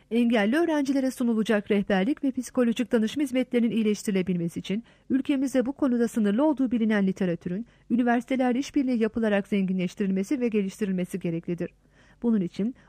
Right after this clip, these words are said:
araştırma ve yayın fonları oluşturulması, bu fondan sağlanacak desteklerle konuya ilgi duyan akademisyen ve diğer personelin teşvik edilmesi önerilebilir.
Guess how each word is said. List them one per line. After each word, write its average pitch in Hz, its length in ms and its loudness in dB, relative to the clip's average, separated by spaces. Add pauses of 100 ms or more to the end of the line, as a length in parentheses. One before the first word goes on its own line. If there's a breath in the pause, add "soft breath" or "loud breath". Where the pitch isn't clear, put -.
araştırma 233 600 0
ve 269 80 2
yayın 220 280 2
fonları 175 380 0
oluşturulması, 170 720 -4 (240 soft breath)
bu 294 60 0
fondan 277 420 0
sağlanacak 240 600 0
desteklerle 196 640 0
konuya 226 340 2
ilgi 208 240 -2
duyan 277 220 0
akademisyen 208 680 0
ve 202 120 4
diğer 247 220 2
personelin 220 560 -2
teşvik 220 360 -4
edilmesi 175 420 -2
önerilebilir. 180 760 -2